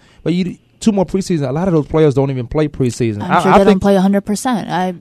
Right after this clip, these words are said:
Speaker 2: I would
Speaker 1: I've
Speaker 2: probably
Speaker 1: played
Speaker 2: bet on
Speaker 1: every
Speaker 2: that.
Speaker 1: preseason game. I've been on the team every preseason game. We have four, and it goes from starters, play fifteen plays, um, at the first series.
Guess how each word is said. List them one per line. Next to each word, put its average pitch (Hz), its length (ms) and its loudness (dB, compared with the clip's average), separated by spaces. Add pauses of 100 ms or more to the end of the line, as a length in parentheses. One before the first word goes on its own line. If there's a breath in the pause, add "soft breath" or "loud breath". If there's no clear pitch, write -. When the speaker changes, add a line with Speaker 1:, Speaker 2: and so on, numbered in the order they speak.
(100)
Speaker 2:
I 160 160 -6
would 175 200 -4
Speaker 1:
I've 160 220 4
Speaker 2:
probably 170 280 4
Speaker 1:
played 143 120 0
Speaker 2:
bet 160 100 6
on 185 60 8
Speaker 1:
every 190 220 4
Speaker 2:
that. 180 120 0
Speaker 1:
preseason 175 440 2
game. 151 440 0
I've 135 360 -2
been 135 260 0
on 131 280 0
the 127 60 -2
team 120 440 -4
every 127 220 0
preseason 120 460 -6
game. 113 280 -4
We 113 120 -2
have 127 200 -2
four, 123 440 2 (300 soft breath)
and 117 120 -4
it 117 80 -4
goes 139 320 6
from 120 260 -2
starters, 165 640 4 (220 soft breath)
play 139 140 -2
fifteen 156 420 -2
plays, 131 580 0 (400 soft breath)
um, 117 540 -2 (280)
at - 40 -20
the 117 100 -10
first 135 300 0
series. 131 440 2